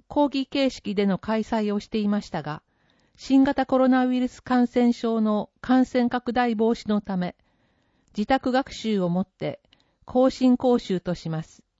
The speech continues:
受講対象者。現在登録されていて、技術者証の有効期間の表示が平成三十四年三月三十一日までの人。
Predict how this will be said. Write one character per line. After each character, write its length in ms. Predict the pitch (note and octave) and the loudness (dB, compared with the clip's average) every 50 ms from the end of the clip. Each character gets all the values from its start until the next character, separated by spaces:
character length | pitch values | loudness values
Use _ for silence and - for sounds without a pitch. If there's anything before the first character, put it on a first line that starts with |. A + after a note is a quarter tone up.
| _ _ _ _ _ _ _ _ _ _ _ _ _ _ _ _ _ _ _ _ _ _ _ - - | _ _ _ _ _ _ _ _ _ _ _ _ _ _ _ _ _ _ _ _ _ _ _ -14 -10
受 160 | E3 F#3+ G#3+ | -6 -6 -6
講 340 | _ - C4 C4+ C4 B3+ - | _ 2 4 4 4 4 2
対 320 | _ - A#3+ B3+ B3 A#3+ | _ -2 0 0 0 0
象 240 | - - B3 A#3 G3 | 0 -2 -2 -2 -2
者。 280 | - - - D#3+ - _ _ _ _ _ _ _ _ _ _ _ _ _ _ - | -4 -6 -8 -10 -10 _ _ _ _ _ _ _ _ _ _ _ _ _ _ -2
現 260 | F#3+ C4+ D#4 D4 C4+ | 0 2 2 2 2
在 360 | - A3+ G#3 G3 F#3 F3+ - - | 2 0 0 0 -2 -4 -6 -6
登 200 | - C4 C#4 C#4 | -4 -2 0 0
録 160 | C#4 C4+ - - | 0 -2 -4 -4
さ 140 | - C4+ | -6 -4
れ 140 | B3+ B3+ B3+ | -2 -2 -4
て 160 | - B3+ B3 | -2 -2 -4
い 80 | A#3+ A3+ | -4 -4
て、 360 | _ _ - F3+ F#3 F#3+ - _ _ _ _ _ _ _ _ _ _ F3+ | _ _ -6 -6 -6 -6 -8 _ _ _ _ _ _ _ _ _ _ -8
技 120 | F#3+ G#3+ | -8 -4
術 220 | - C#4+ C4+ - | -4 -6 -6 -6
者 160 | - - D4+ C#4 | -6 -4 -4 -4
証 300 | - - A3+ G#3+ G3+ F#3 | -2 -2 -2 0 0 -2
の 320 | E3+ E3 D#3+ D#3+ - _ _ | -2 -4 -4 -6 -8 _ _
有 220 | - G#3+ B3+ C#4 - | -2 0 0 0 0
効 240 | - - C#4+ C#4 | 0 0 0 0
期 160 | C4 - - - | 0 -4 -10 -4
間 280 | - C4 A#3+ G#3 F#3+ | -2 0 0 2 0
の 120 | F#3 F3+ - | 0 -2 -2
表 320 | - G#3 G3+ G3+ G3 - F3+ | -2 -2 -2 -2 -4 -6 -8
示 40 | E3 | -8
が 200 | F3 F#3 F3+ _ _ _ _ _ _ | -8 -8 -8 _ _ _ _ _ _
平 280 | - C4+ C4+ C#4 C#4 | -2 0 2 2 2
成 220 | C4 - C4+ C4 C4 | 0 0 -2 -2 -2
三 320 | - - C#4 C4+ B3+ A#3 | -2 -2 0 2 2 0
十 220 | - - G3 F#3 F3+ | 0 0 -2 -2 0
四 160 | E3+ E3 D#3+ | 0 -2 -2
年 300 | E3+ E3+ F3 F3+ G3+ - _ | -2 -2 -4 -4 -6 -10 _
三 280 | _ - - C#4+ C4+ B3+ | _ -6 -2 0 0 0
月 200 | A#3+ G#3+ - _ | 0 -2 -6 _
三 340 | - - C4 C4 B3+ A#3 G#3+ | -8 -4 0 2 2 2 2
十 180 | F#3+ G3 F#3 | 0 -2 -2
一 220 | E3+ D#3+ - - A#3 | -2 -4 -2 0 0
日 240 | A#3+ A#3 - A#3+ A#3+ | 0 0 0 -2 -2
ま 120 | A3+ G3 | -2 -2
で 100 | F#3+ F3+ | -2 -4
の 120 | D#3+ D#3 | -4 -4
人。 360 | D3 - - - C#3 C#3 - | -6 -8 -10 -10 -10 -10 -10